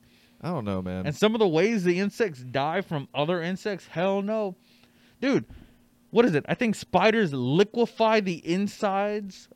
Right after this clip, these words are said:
Speaker 2: of their prey before they eat them. Wasps literally lay their eggs inside of their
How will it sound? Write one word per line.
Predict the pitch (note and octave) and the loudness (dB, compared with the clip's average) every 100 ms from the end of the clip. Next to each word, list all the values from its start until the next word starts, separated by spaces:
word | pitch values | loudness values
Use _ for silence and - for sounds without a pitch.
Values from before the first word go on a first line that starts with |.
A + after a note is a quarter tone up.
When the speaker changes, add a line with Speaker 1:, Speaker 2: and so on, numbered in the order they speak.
| - | -6
Speaker 2:
of | D3 D3 | -2 2
their | D#3+ C#3+ | 2 0
prey | - E3+ E3+ G3 | -2 2 4 4
before | E3+ D3 - D3+ E3+ | 2 0 2 4 4
they | E3 | 2
eat | C#3 E3+ - | -2 -6 -2
them. | G#3 G3+ - - - | -4 -4 -12 -20 -12
Wasps | B2 C#3+ E3+ G#3 - | -4 2 2 2 -2
literally | F3 G3+ A3+ G#3+ G3 | 0 2 2 0 0
lay | D#3 E3+ A3 | 2 4 4
their | F#3+ G3 - | 4 2 4
eggs | F3+ G#3 D3+ | 2 2 0
inside | D#3+ D3 - D3+ F3 F#3 | -4 -4 -2 0 0 -2
of | D3+ | -2
their | D#3 | -2